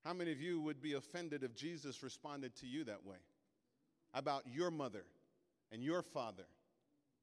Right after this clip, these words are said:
How many of you would write the check to, to, uh, help fund his, his campaign,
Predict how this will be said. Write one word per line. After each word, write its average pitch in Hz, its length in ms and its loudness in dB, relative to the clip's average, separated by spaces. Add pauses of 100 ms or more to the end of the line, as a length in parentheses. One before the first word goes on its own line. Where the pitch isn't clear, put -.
(1800)
How 185 80 4
many 214 140 4
of 180 100 0
you 185 180 -2
would 147 160 2 (140)
write 165 240 4
the 170 80 0
check 196 340 2
to, 131 180 -2 (440)
to, 151 240 2
uh, 123 200 2 (180)
help 190 340 0
fund 185 240 0
his, 170 260 0 (840)
his 185 180 2
campaign, 175 500 -2